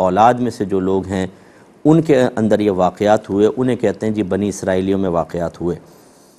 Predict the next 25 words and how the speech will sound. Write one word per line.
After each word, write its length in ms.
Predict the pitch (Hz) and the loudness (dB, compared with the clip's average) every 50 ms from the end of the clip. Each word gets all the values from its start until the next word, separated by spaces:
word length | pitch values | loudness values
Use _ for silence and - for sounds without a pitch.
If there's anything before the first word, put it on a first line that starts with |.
| _ _ _ _ - | _ _ _ _ 0
नबी 280 | 107 120 135 156 170 | 0 2 4 4 2
करीम 260 | 160 - - 151 147 143 | 2 2 2 0 0 0
सल्लल्लाहु 260 | - - 131 131 131 | -2 0 0 2 2
अलैहि 120 | 127 120 - | 2 0 0
वसल्लम 180 | 123 123 120 | -2 -4 -4
इरशाद 260 | 117 - - 113 110 | -2 0 2 2 2
फरमाते 480 | 110 - 107 101 101 101 98 98 - 110 | 2 0 -2 -2 0 0 0 0 -2 -4
हैं 200 | 107 120 117 110 | -2 -2 -2 -2
कि 80 | - 104 | -2 -4
तुम 220 | - - 113 107 92 | -4 -2 -2 -2 -2
बनी 220 | 82 98 107 120 123 - | -2 -2 -2 -2 -2 -4
इसराइल 460 | 110 104 - - 92 95 95 107 110 | -6 -6 -4 -2 0 0 2 0 0
के 120 | 110 - 98 | 0 -2 -2
वाक़यात 480 | 85 87 90 87 - - 95 98 98 95 | 0 0 0 -2 -2 -2 -2 -2 -2 -4
बयान 300 | 92 87 85 85 90 95 | -4 -6 -4 -4 -6 -4
करो, 240 | - 110 107 127 143 - - - - - - - - - - | -2 0 2 2 0 0 -6 -16 -20 -20 -20 -20 -16 -2 2
क्योंकि 280 | 156 180 180 - 190 | 2 2 4 4 4
उनमें 300 | 180 170 160 165 175 170 | 4 4 4 2 0 0
बड़ी 160 | 151 170 170 - - | 0 0 -2 0 -2
अजीब 300 | 113 113 117 147 170 165 | -4 -2 0 0 0 2
व 80 | 180 160 | 2 2
गरीब 280 | - 92 113 156 190 - | 2 2 2 4 4 2
चीज़ें 300 | - - 127 113 101 117 107 | 0 -2 -2 -2 0 -2 -4
हुई 180 | 95 92 85 80 | -4 -6 -8 -8
हैं। 160 | 73 78 - | -10 -12 -16